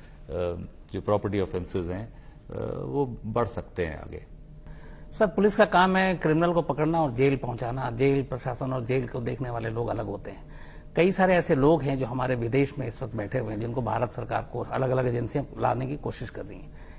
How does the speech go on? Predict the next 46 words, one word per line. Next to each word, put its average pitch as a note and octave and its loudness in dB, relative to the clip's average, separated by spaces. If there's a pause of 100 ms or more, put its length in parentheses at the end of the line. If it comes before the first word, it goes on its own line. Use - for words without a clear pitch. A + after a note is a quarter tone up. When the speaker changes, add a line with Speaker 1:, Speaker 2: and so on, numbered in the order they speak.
(100)
Speaker 2:
एक E3+ 0
तस्वीर F#3 4
सामने F3 4
आती D3+ 2
जिसकी D3 -2
वजह C#3+ 0
से C#3 -4
कहते B2 -6
हैं D#3 -2
वो D#3 -4
अड़चन A2 -2
आती, G#2 -8
वो B2 -2
ये D3+ -2 (460)
कि D3+ 2
हमारे E3 6
यहाँ F#3+ 0
के F#3+ 4
जेल D#3 4
सिस्टम F3 -2
पे F3+ -2
बड़े C3+ 0
सवाल G#2 -2
उठते - -10
हैं। - -16 (440)
जेल D3+ 8
के D#3+ 2
अंदर D3 4
कत्ल C#3+ 0
हो C#3+ 2
जाता C3+ 0
है, B2+ 0
जेल C3 0
के C3 -4
अंदर B2 -2
गोलियां B2+ 0
पहुंच B2 -6
जाती, A#2+ -4
मोबाइल A#2 -2
पहुंच B2 -8
जाते A2 -8
हैं, G#2+ -6
और G#2 -4
इसकी D3 -4
वजह C#3 2
से D3+ -2